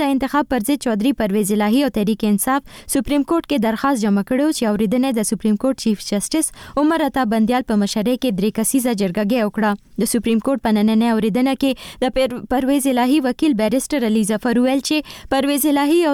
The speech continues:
سل شپږ اتیا او حمزه شهباز یو سل او نهه اویا ووټونه ترلاسه کړل، نو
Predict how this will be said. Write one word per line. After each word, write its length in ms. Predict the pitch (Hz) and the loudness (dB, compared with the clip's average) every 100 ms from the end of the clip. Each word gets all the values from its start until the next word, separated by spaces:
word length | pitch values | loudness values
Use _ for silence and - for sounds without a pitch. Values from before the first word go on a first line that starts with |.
| 285 | 0
سل 180 | 302 277 | -2 -2
شپږ 320 | - 320 277 | -2 -2 0
اتیا 260 | 240 - 277 269 | -2 0 0 2
او 100 | 233 214 240 | 0 0 2
حمزه 300 | 247 240 262 254 | 2 2 -2 -2
شهباز 560 | 220 208 180 254 220 - - - - | -2 0 0 0 -2 -6 -14 -8 0
یو 100 | 285 311 | 0 0
سل 180 | 277 254 | 0 0
او 20 | 247 | 2
نهه 220 | 285 311 330 233 | 2 0 0 0
اویا 280 | 208 247 262 | 0 0 2
ووټونه 420 | 214 220 277 233 196 | 0 2 2 0 0
ترلاسه 380 | 202 247 262 277 | 0 0 0 -2
کړل، 180 | 302 302 | 0 2
نو 80 | 247 | 2